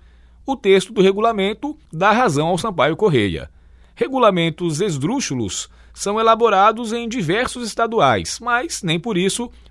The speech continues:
podem deixar de ser seguidos, o que não tirou o direito do Moto de recorrer. E aí que faltou habilidade para a federação, uma vez que ela anunciou a suspensão do campeonato para aguardar o julgamento do recurso rubro-negro.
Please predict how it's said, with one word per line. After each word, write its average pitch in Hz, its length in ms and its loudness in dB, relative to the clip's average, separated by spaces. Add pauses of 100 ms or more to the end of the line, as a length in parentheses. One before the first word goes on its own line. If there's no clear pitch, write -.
podem 202 360 2
deixar 165 500 -2
de 175 100 -6
ser 165 300 -4
seguidos, 143 720 0 (240)
o 117 80 -6
que 123 180 -2
não 147 220 -2
tirou 175 400 0
o - 20 -4
direito 175 440 0
do 233 120 -6
Moto 160 400 2
de 165 200 -2
recorrer. 139 600 0 (400)
E 311 80 2
aí 262 200 2
que 269 120 -4
faltou 208 420 0
habilidade 180 720 0
para 175 400 2
a 156 40 0
federação, 170 760 -2 (420)
uma 123 240 0
vez 170 460 2
que 175 120 -2
ela 180 300 2
anunciou 160 580 0
a 135 140 2
suspensão 151 640 -6
do 147 100 -2
campeonato 160 680 0
para 196 360 2
aguardar 202 680 2
o 185 80 -2
julgamento 151 720 -4
do 180 100 -4
recurso 165 600 -2
rubro-negro. 143 760 0